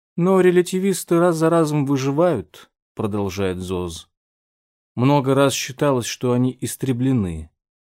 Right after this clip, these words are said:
Но уцелевшие мутируют, и их культура становится всё более релятивистской".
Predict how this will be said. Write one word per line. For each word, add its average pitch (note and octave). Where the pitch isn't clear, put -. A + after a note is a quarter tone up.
Но D#3
уцелевшие F3
мутируют, D3
и C3
их C3
культура F3+
становится D3+
всё -
более F3+
релятивистской". A#2